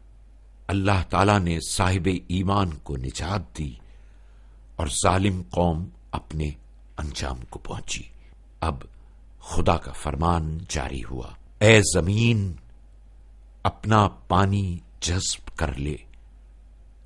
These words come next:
اور اے آسمان، برسنے سے رک جا۔" اس فرمان کے جاری ہوتے ہی آسمان سے بارش بند ہو گئی، زمین کا پانی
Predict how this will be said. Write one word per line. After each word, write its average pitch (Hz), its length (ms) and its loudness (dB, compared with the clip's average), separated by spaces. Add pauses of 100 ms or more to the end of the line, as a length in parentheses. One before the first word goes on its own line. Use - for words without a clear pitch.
(140)
اور 76 140 -2
اے 82 240 4
آسمان، 110 680 4 (1040)
برسنے 95 520 0
سے 82 300 -2 (640)
رک 110 240 -2
جا۔" - 180 -6 (1900)
اس - 200 -4
فرمان 76 400 -4
کے - 200 -14
جاری 73 320 -4 (140)
ہوتے 82 220 -2
ہی 67 240 -6 (880)
آسمان 85 540 0
سے - 180 -4
بارش 78 540 -6 (480)
بند 85 300 -4
ہو - 120 -16
گئی، 50 200 -16 (840)
زمین 120 440 0
کا - 140 -6
پانی 117 420 0